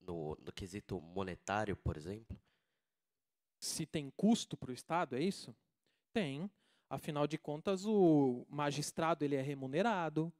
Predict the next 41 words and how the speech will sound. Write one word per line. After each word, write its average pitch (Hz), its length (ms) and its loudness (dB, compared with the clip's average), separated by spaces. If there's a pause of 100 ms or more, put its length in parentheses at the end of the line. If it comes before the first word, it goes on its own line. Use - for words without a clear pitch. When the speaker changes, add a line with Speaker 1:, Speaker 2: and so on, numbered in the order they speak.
(540)
Speaker 2:
os 147 100 4
serventuários 160 800 4
do 151 80 -2
fórum 143 340 4
são 139 160 -4
remunerados, 135 680 -2
é 123 100 -4
isso 135 280 -2
o - 20 -12
seu - 140 -10
questionamento? 127 440 -6
Speaker 1:
É, 107 340 0
não. 117 240 -2 (340)
Se - 320 -4 (480)
o, 120 260 6
a 110 80 2
pessoa 160 400 0
que 127 280 -4
entra 160 340 -4
com 139 160 0
a 123 60 4
ação 127 580 0 (340)
teria 113 460 2
que 113 320 -4
desembolsar 107 680 0
algum 95 200 0
dinheiro 90 500 -6
pra - 200 -4
Speaker 2:
Tá. 82 160 -4
Speaker 1:
isso. - 280 -20 (760)
Speaker 2:
É, 135 840 -2 (140)
bom, 147 300 6 (2000)
agora 160 560 2
eu 190 140 0
vou 175 120 0
ter 180 120 -8
que 175 120 -8
entrar 165 200 -6
um 170 60 -6
pouquinho 156 340 -6
no 131 360 -4